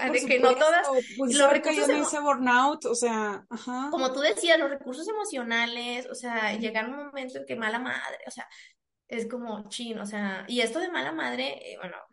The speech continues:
Speaker 2: porque la mamá es quien debe estar siempre feliz, o sea, quien debe cuidar, quien debe,
Speaker 1: Y
Speaker 2: o
Speaker 1: es
Speaker 2: sea, entonces,
Speaker 1: falso también.
Speaker 2: hay una
Speaker 1: Eres
Speaker 2: viol-,
Speaker 1: un
Speaker 2: sí,
Speaker 1: ser
Speaker 2: es
Speaker 1: humano, no eres un
Speaker 2: simbólica, sí.
Speaker 1: robot. Ajá.
Speaker 2: Ajá, pero hay una, es violencia simbólica de que lo que le toca a la mamá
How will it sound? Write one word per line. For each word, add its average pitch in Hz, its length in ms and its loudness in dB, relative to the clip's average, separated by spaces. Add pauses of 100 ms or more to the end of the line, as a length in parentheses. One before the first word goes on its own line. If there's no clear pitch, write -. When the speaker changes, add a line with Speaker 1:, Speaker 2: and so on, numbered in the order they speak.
Speaker 2:
porque 196 280 -4
la 196 100 -2
mamá 175 320 -2
es 190 60 -6
quien 214 140 -6
debe 196 80 -2
estar 190 160 -6
siempre 202 260 -6
feliz, 214 640 -8
o 214 60 -8
sea, 170 160 -10
quien 185 160 -8
debe 175 200 -6
cuidar, 185 580 -4
quien 208 120 -8
debe, 170 140 -2
Speaker 1:
Y 240 60 8
Speaker 2:
o 233 40 8
Speaker 1:
es - 0 -
Speaker 2:
sea, - 240 4
entonces, 214 380 6
Speaker 1:
falso - 100 -4
también. 208 360 2
Speaker 2:
hay 262 180 6
una 320 340 0
Speaker 1:
Eres 339 240 4
Speaker 2:
viol-, - 20 4
Speaker 1:
un 320 80 2
Speaker 2:
sí, - 0 -
Speaker 1:
ser 320 180 6
Speaker 2:
es 302 80 4
Speaker 1:
humano, 302 280 8
no 285 100 4
eres 269 160 4
un 285 80 0
Speaker 2:
simbólica, 226 80 -4
sí. 240 120 6
Speaker 1:
robot. 233 260 2 (160)
Ajá. 220 200 -2
Speaker 2:
Ajá, 262 240 2
pero 269 140 4
hay 254 80 0
una, 294 180 -2 (140)
es 240 300 -6
violencia 277 380 -6
simbólica 247 580 -6
de 233 140 -6
que 185 160 -4
lo 185 200 -2
que 185 140 -8
le 156 140 -12
toca 233 360 -12
a 165 40 -16
la - 100 -18
mamá - 280 -20